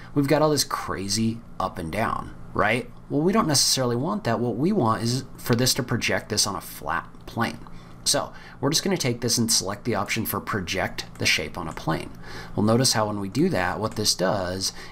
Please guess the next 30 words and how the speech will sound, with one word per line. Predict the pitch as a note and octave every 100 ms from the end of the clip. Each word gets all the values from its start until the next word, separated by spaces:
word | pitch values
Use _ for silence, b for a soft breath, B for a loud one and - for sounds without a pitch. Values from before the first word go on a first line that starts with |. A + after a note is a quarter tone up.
| B
is | G#2+
this | D3 D#3+
takes | - E3+ -
this | B2+ A2+
and | A#2
it | -
push | - B2+
pulls | - A#2 A2
it | -
down, | - C3 B2+ G#2 G#2 F#2+ -
but | A2+
then | A#2+
it | G#2+
makes | G2+ -
it | -
flat | - - C#3+ G#2 - - - - -
right | G#2+ -
here. | - - - B B
And | G3+
there's | G#3+
a |
lot | G#2+ E2+ E2 A2
of | A#2
cool | B2 A#2
things | A#2 A2 A#2 G#2
you |
could | - F2 D2+
do | - D#2
with | A#2 C#3
that, | F#3+ B3